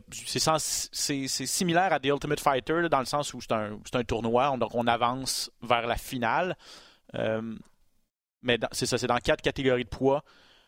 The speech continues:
Euh, et là, la finale chez les mouches, les coqs, les plumes et les légers. Euh, la finale chez les mouches, mais, mais aux prises deux combattants coréens. Chez les coqs, deux combattants japonais. Chez les plumes, un coréen contre un chinois.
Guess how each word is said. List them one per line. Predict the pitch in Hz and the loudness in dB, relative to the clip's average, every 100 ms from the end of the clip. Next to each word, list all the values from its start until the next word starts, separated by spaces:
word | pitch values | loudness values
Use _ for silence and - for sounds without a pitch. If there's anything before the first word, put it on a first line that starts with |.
| _ | _
Euh, | - 120 117 120 | 2 4 4 2
et | 123 | 2
là, | 123 131 | 4 4
la | 123 | 2
finale | - 135 139 | 0 0 2
chez | 131 131 | 0 0
les | 127 | 2
mouches, | 135 151 - | 2 2 0
les | 117 | 0
coqs, | - 143 131 | 2 0 2
les | 120 | -2
plumes | - 135 135 | 2 2 2
et | |
les | 117 117 | 2 4
légers. | 117 120 117 135 - - - - - - | 4 4 2 -2 -6 -20 -20 -20 -8 0
Euh, | 113 | 2
la | 117 | 2
finale | 123 151 156 | 2 0 2
chez | 156 | 2
les | 143 | 2
mouches, | 143 156 - | 2 2 2
mais, | 131 131 | 2 2
mais | 131 123 123 123 123 - _ _ | 0 2 4 2 2 -2 _ _
aux | 120 | -6
prises | 110 143 131 | -4 0 0
deux | 117 135 139 139 135 - | 2 2 4 2 2 0
combattants | - 131 123 139 135 - | 0 0 2 0 -2 0
coréens. | 135 123 123 120 160 - _ _ - | 0 2 2 2 -2 -10 _ _ -6
Chez | - | 0
les | 135 131 | 2 2
coqs, | - 151 - - - | 4 2 2 -12 -4
deux | 120 143 | 0 4
combattants | 147 127 131 123 | 4 2 2 2
japonais. | 113 135 147 143 151 - _ _ _ - | 2 2 2 2 -2 -4 _ _ _ -6
Chez | - 143 | 0 2
les | 135 | 2
plumes, | 120 139 160 151 | 4 2 2 0
un | 143 139 | 0 2
coréen | 151 139 139 139 147 | 4 4 4 0 0
contre | 127 123 131 | 0 0 0
un | 120 | 0
chinois. | - 123 120 123 | 0 0 0 0